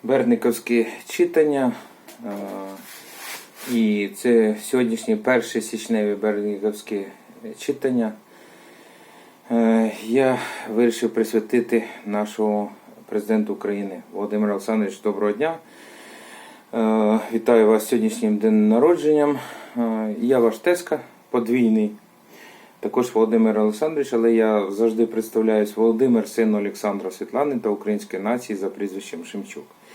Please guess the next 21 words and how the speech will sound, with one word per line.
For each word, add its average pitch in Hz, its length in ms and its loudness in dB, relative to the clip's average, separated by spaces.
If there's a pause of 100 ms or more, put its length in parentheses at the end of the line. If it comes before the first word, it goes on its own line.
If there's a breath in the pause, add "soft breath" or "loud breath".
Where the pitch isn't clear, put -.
(480 loud breath)
І 117 60 -8
так, 107 420 0 (140)
е, 98 360 -2 (340)
мої 123 280 4
вітання 113 400 4
з 104 40 -2
вашим 107 320 -2
сорокап'ятиріччям, 135 1120 0 (840 loud breath)
але 110 560 4
міряти, 113 720 4 (140)
е, 101 320 -2 (120)
довжиною 113 720 2 (120)
і 113 140 0
рік, 113 300 0
і 107 60 -8
десять, 107 420 2 (100)
і 98 60 -16
сто 170 420 -2 (300)
не 113 160 -2
кожен 120 400 2
може. 101 380 0